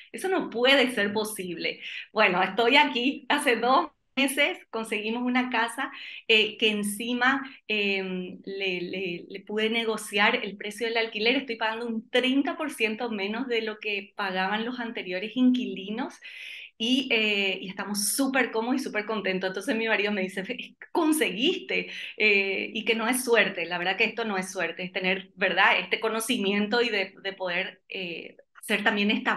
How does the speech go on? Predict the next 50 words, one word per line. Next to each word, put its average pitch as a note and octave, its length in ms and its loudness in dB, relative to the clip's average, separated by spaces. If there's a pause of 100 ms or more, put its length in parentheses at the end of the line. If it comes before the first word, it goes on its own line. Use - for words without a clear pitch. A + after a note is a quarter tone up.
búsqueda A#3 680 2 (420)
en, G3 300 -4
en F#3+ 140 -2
lo F#3+ 100 -4
que F#3+ 100 -4
uno, F3 560 -4
en F3+ 120 -6
lo F3 100 -6
que F3 100 -8
uno, F3 460 -4 (280)
eh, F#3 260 0
está F#3+ 280 2
queriendo. F3 520 -2 (360)
Y C4 260 2
aquí C#4 420 -4
lo C4+ 160 2
que C4 100 -2
no, C#4 260 0
no C#4 140 0
se F#4 140 -6
escucha D4 380 -4
mucho C4 380 2
es B3+ 180 -2
el B3 140 0
tema A#3+ 240 0
de B3+ 80 2
los B3 160 0
ocupas, A#3+ 680 -4
que, G#3 400 -2 (180)
que, F#3+ 340 -4
que G3+ 80 -6
escucho G#3+ 360 -8
mucho G#3 320 -4
en, G3+ 280 -4
en G3 140 -4
España, F#3+ 560 -2 (280)
el F#3+ 120 -8
tema G#3 260 2
de G3 200 0
que G3 100 -4
se G3+ 120 -10
sienten G3 460 -4
en A3 100 -4
tu A3 100 -6
propiedad G3+ 460 0
y A3 40 -2
no G#3+ 100 -4
se G#3+ 140 -8
vayan F#3 380 -4
más. F#3 240 -6